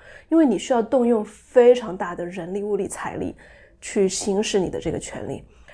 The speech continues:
而且你需要压制非常非常多的，比如说反对的声音、反对的，呃，意见，然后需要去控制、管理整个的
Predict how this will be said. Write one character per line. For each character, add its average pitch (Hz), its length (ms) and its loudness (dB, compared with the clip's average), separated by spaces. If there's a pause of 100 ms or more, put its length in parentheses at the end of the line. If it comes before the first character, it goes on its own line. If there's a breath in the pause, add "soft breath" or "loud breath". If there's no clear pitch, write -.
而 214 100 0
且 220 120 0
你 202 120 0
需 - 160 -2
要 214 120 6
压 208 280 4
制 214 240 0
非 233 280 4
常 190 180 -2
非 208 160 -4
常 196 140 -6
多 196 200 -2
的， 196 140 0 (480 loud breath)
比 - 80 -6
如 185 60 -4
说 190 160 -4
反 160 200 -4
对 190 140 -2
的 185 100 -2
声 185 160 -8
音、 185 140 -4
反 - 160 -10
对 185 100 -2
的， 190 200 -4 (340 loud breath)
呃， 180 320 -6 (160)
意 208 220 0
见， 156 340 0 (160)
然 180 160 -6
后 185 180 -2 (200)
需 - 180 2
要 202 140 6
去 - 240 -6
控 247 520 2
制、 214 140 -4
管 208 400 0
理 214 260 -2 (140)
整 220 300 -6
个 240 180 6
的 196 260 2